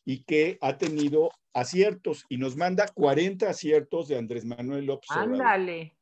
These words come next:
Speaker 1: No, yo agradezco porque, eh, esto de que nos descalifiquen con insultos, pues nunca los voy a leer, pero agradezco el respeto de Carl Semir y le contesto nada más tres de estas cosas que nos pone, no las cuarenta, porque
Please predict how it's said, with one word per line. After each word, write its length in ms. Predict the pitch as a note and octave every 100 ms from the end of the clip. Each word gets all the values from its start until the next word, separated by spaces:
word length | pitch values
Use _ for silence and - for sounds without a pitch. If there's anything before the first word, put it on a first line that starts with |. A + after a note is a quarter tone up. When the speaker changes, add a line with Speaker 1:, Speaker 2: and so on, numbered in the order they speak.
| -
Speaker 1:
No, 200 | G3+ -
yo 240 | F3 B3 C4
agradezco 880 | G#3+ D#3+ D3+ E3+ F#3 - F#3+ G#3 -
porque, 420 | C#3 A2+ B2 B2 - - _ _
eh, 240 | C3 B2+ B2+
esto 240 | D3+ F3+ A3+
de 120 | G#3
que 120 | D3
nos 160 | A#2 A2
descalifiquen 760 | A#2+ - D3 F#3 F#3 F#3 F#3+
con 180 | F#3 D3+
insultos, 560 | C3+ B2+ D3 C3+ E3 -
pues 120 | -
nunca 260 | A#2 C3 D#3+
los 160 | C3 A2+
voy 160 | A#2+
a 60 | A#2+
leer, 340 | C3+ D3+ F3 _ _ _ _ _
pero 400 | - D3+ D#3+ E3+
agradezco 520 | C#3+ E3 F3 G#3+ -
el 40 | A3+
respeto 540 | E3 - E3 D#3 F3
de 120 | E3
Carl 240 | D3+ C#3 D3
Semir 460 | E3+ D3 C#3+ C#3+ -
y 120 | B2
le 160 | A#2+
contesto 540 | - C3 C3 F3+ - F#3+
nada 260 | D3+ E3+
más 260 | E3 D#3 -
tres 340 | - F3+ A3 A3
de 180 | F3+
estas 320 | E3+ - F3 -
cosas 500 | D#3+ C#3+ C#3 C3 -
que 200 | A2+ - -
nos 260 | A#2 A2
pone, 300 | - B2+ C#3
no 120 | C3
las 160 | D#3+ F#3
cuarenta, 520 | - D#3 D#3+ C#3+ D#3+
porque 340 | - G#2 A2